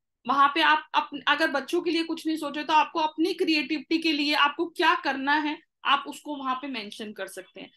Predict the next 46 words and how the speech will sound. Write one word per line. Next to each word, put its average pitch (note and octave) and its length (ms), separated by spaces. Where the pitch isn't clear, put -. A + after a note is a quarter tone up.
अपने C#4+ 280
लिए E4 240
कर E4 140
रहे D#4+ 100
हैं D#4 100
तो D#4+ 60
अपनी D4 240
self D#4 380
creativity D4 560
के D4+ 120
लिए, D4 280
और C#4+ 160
अगर D4 260
आप D4+ 180
अपने D4 240
बच्चों B3+ 360
के F4+ 80
लिए F#4+ 160
कुछ E4+ 220
goal D#4 240
set E4+ 220
कर D#4+ 160
रहे E4 80
हैं E4+ 100
तो F4+ 60
आपको D#4 280
अपने D#4 180
बच्चों B3+ 440
के F4 100
किस F#4 240
चीज E4+ 260
पे F4 120
काम D#4+ 280
करना D4+ 300
है, E4+ 240
बच्चों C#4 300
के F#4 120
किस - 460
चीज F4 360
को G4 420
आपको D4+ 280
निकाल C#4 420
के F4 120
लेके D4+ 260
आना C#4+ 260
है E4 180